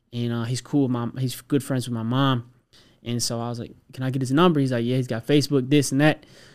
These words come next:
So I end up taking all this info. So I'm talking to this random guy, you know what I'm saying? After my friend I just played flag with gave me the number, I'm talking to this dude for, like, three, four months. Don't even know what he looked like. We on phone calls every night for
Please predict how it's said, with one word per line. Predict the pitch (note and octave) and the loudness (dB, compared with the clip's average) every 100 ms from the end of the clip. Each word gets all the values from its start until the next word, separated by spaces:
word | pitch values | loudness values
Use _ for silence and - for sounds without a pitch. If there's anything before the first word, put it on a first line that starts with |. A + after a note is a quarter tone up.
| - | -14
So | - B2 | -6 -2
I | D3 | 0
end | C#3 | 2
up | C3 - - _ _ _ _ - - | 2 0 -6 _ _ _ _ -20 -6
taking | - D#3+ C#3 | 2 6 6
all | C#3 | 4
this | C3 | 2
info. | D#3+ E3 D#3+ D3+ C3+ | 4 4 6 4 2
So | - - | -6 -8
I'm | C#3+ | -6
talking | D3 C3+ B2 A2+ A2+ _ _ _ | -4 -4 -4 -8 -10 _ _ _
to | - | -8
this | C3 A#2+ - - - _ | -4 -2 -4 -8 -16 _
random | B2+ D#3+ E3 | -2 2 4
guy, | D3+ D#3 C#3+ B2+ | 4 4 4 2
you | C3+ | 0
know | C#3 | 0
what | |
I'm | |
saying? | C3 C#3+ C3+ | 0 0 0
After | C#3+ C#3+ | 0 0
my | C#3 | 0
friend | B2 D#3+ D#3 C#3 | 0 2 4 2
I | |
just | C3 C#3 | 0 -2
played | D3 C3+ | -2 0
flag | D#3 D3 | 4 4
with | C3+ C3 | 4 2
gave | B2+ C#3+ | 2 4
me | C#3+ | 4
the | C#3 | 4
number, | C#3+ C3 | 2 2
I'm | C3+ | -2
talking | C3+ C#3+ B2 | -4 -4 -2
to | C#3 | -2
this | C#3 | -2
dude | C3 A2+ | -4 -4
for, | G2+ | -8
like, | G2 | -8
three, | C#3+ C3 | -4 -4
four | C#3 | -4
months. | A#2+ C3 A#2 - _ _ _ - | -2 -2 -4 -10 _ _ _ -8
Don't | C3 C#3+ | -2 0
even | C#3 | 2
know | C3+ | 0
what | |
he | B2+ | 0
looked | B2+ C#3+ C#3 | 2 0 2
like. | C3 | 0
We | C3+ | 0
on | C#3 A#2 | 0 0
phone | C#3+ C#3 | 0 0
calls | C#3+ C3 A#2+ | 0 -2 -2
every | - C#3 C3 | -4 -4 -2
night | C3 | -2
for | B2+ | -2